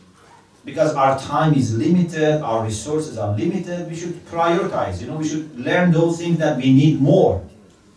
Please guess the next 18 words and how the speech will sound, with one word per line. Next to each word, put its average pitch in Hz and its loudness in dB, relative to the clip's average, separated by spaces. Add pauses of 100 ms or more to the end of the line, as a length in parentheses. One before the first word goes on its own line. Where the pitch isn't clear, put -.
But - -4
I'm 202 6
saying 247 4
that 202 2 (360)
this 202 -2
is 196 0
management. 170 2 (180)
Otherwise, 247 4
we 233 0
as 202 2
human 180 0
beings 254 0 (1300)
love 156 2
to 175 -6
learn, 151 2
love 170 2
to 156 0
know. 156 4